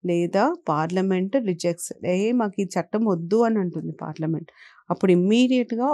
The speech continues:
ఆర్డినెన్స్ ల్యాప్సెస్, అంటే పార్లమెంట్ వద్దు అన్న క్షణం నుండి ఆర్డినెన్స్ ఇంకా, ఆ, ఇంప్లిమెంట్ అవ్వదు, అక్కడితోనే ఆగిపోతది.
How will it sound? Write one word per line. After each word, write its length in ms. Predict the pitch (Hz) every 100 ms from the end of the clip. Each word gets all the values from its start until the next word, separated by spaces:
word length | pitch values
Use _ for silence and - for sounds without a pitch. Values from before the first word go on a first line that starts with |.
| -
ఆర్డినెన్స్ 600 | 170 175 196 196 202 196
ల్యాప్సెస్, 560 | 185 156 165 - 170 170
అంటే 280 | 165 175 285 - - - _ 196
పార్లమెంట్ 600 | 185 208 247 254 247 247
వద్దు 360 | 202 180 180
అన్న 260 | 208 202 196
క్షణం 500 | 185 - 196 220 240
నుండి 420 | 214 208 240 381 -
ఆర్డినెన్స్ 640 | - 175 190 214 208 202 233
ఇంకా, 400 | 196 196 262 339 _ _ _ _ -
ఆ, 100 | 185 180 175 170 170 170 - - - - _ _ _ _ _ _
ఇంప్లిమెంట్ 540 | 254 240 254 254 240 190
అవ్వదు, 380 | 160 175 170 -
అక్కడితోనే 520 | 180 - 220 220 262 262
ఆగిపోతది. 680 | 170 180 196 170 156 139